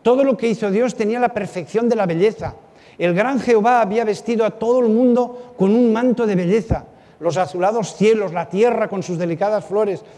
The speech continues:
su alfombra de animado verdor, las ramas frondosas de los hermosos árboles, eran obra de la mano del sumo artista. Recuerden que ayer hablábamos del arte y del diseño.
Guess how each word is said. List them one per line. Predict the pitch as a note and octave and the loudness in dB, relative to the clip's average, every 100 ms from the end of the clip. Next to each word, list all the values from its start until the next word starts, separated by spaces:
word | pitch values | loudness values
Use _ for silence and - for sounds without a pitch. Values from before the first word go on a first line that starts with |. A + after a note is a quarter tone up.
| - | -16
su | - F#3 | -4 2
alfombra | F3 E3 - A#3 C4 B3 | 2 0 0 2 4 2
de | G#3+ | 0
animado | F#3+ F3+ G#3+ G3 | -2 -2 -2 -2
verdor, | F3+ G3+ G3 - - | 0 0 0 -4 -12
las | F3+ F#3 F3 E3+ | -2 0 0 0
ramas | F3+ A#3 C4 A3+ | 2 2 0 -4
frondosas | A3+ G#3 F#3+ G#3+ A#3 | -2 0 0 0 -2
de | G#3 | -2
los | F#3+ E3+ | -2 -2
hermosos | E3 G3+ A3+ F#3 | -4 -4 -6 0
árboles, | G#3+ G#3 F#3 D3+ - - G#3 | 0 0 -4 -6 -14 -8 0
eran | A#3+ B3 A#3 | 0 0 0
obra | G#3+ B3+ C4 | 2 4 2
de | A3+ | 0
la | G3 | 0
mano | F#3+ A#3+ | 0 0
del | A3 F3+ | 0 -2
sumo | - C#4 D4 D4+ - - - | 0 2 4 2 -2 -18 -12
artista. | E3 E3 D3 - D#4 D4 - D#3 | -8 -6 -8 0 2 2 -2 -6
Recuerden | C3 D3 A#3 B3+ A#3 | -6 -4 -2 -2 -2
que | |
ayer | G3+ G#3+ | 0 0
hablábamos | G#3+ G3+ A3 G#3 - - - | 0 0 -2 -2 -10 -16 -8
del | D#3 F#3 | -2 0
arte | A#3 - G#3+ | 0 0 -2
y | |
del | F3 E3 | -2 -4
diseño. | D3 - G#3 D3 | -6 -4 -2 -4